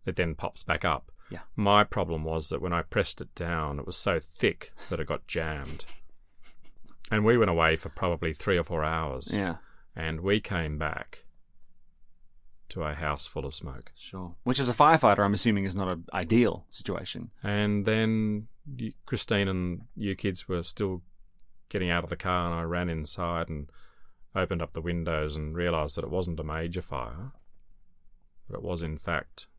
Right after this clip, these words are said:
Speaker 1: the three thousand dollars that had burnt to a black,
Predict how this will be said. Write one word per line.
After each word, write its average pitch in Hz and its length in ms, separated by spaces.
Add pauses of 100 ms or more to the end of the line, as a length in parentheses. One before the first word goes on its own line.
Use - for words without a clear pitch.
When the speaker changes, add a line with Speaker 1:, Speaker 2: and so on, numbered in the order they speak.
Speaker 1:
the 82 80
three 82 240
thousand 76 400
dollars 85 460 (920)
that - 160 (300)
had 82 200
burnt 85 380 (1000)
to 87 220
a 78 200
black, 87 560